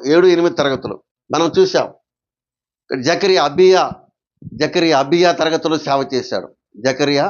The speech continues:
అబియా తరగతిలో సేవ చేశాడు. అబియా తరగతి ఎప్పుడు మనం చూసాము. మొదటి దినవృత్తాంతములో ఆ ఇరవై మూడు, ఇరవై నాలుగు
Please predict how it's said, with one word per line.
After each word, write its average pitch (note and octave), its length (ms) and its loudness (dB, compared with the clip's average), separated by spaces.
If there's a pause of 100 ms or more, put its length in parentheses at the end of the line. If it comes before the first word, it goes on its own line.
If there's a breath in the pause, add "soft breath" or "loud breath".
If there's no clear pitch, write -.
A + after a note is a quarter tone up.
అబియా C#3+ 360 2
తరగతిలో B2+ 460 -6
సేవ A2 220 -4 (140)
చేశాడు. G2 300 -10 (400)
అబియా D3 300 2
తరగతి C3+ 400 -4
ఎప్పుడు B2+ 220 -2
మనం A2+ 200 -2 (120)
చూసాము. B2 360 -4 (1200)
మొదటి B2+ 260 0
దినవృత్తాంతములో B2 880 -2 (1040)
ఆ A#2 100 -2 (120)
ఇరవై C3 200 2
మూడు, A#2+ 260 -2 (1300)
ఇరవై C#3+ 220 2
నాలుగు C#3 340 0